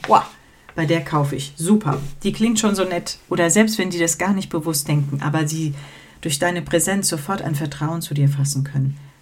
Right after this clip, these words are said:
dann beeinflusse deine Stimme durch deine Atembewegung. Was kannst du noch machen? Also nachdem du das alles liegend, sitzend und stehend mal gemacht hast, <laughs>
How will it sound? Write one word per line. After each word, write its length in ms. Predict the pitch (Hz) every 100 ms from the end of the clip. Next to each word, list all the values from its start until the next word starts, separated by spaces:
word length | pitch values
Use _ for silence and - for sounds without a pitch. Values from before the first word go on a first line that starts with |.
| -
dann 500 | 139 151 190 240 302 - _ _ _ _
beeinflusse 720 | 139 143 175 214 214 208 202
deine 260 | 160 147 139
Stimme 600 | 143 - 190 190 196 190 _ -
durch 220 | 143 143
deine 280 | 151 151 139
Atembewegung. 920 | 143 139 139 143 143 143 143 143 139 - - - _ _ - _ _ _ _ _ _ _ _ _ - - _ _
Was 220 | - 165 -
kannst 260 | 208 202
du 40 | 202
noch 180 | 208
machen? 320 | 156 139 139 135
Also 240 | 143 143
nachdem 300 | 151 143 180
du 60 | 170
das 200 | 151 143
alles 320 | 143 139 143
liegend, 360 | 170 196 208
sitzend 360 | - 165 - 165
und 140 | 147
stehend 420 | 143 151 147 143 143
mal 160 | 131
gemacht 420 | 131 123 123 -
hast, 380 | 202 320 -
<laughs> 40 | -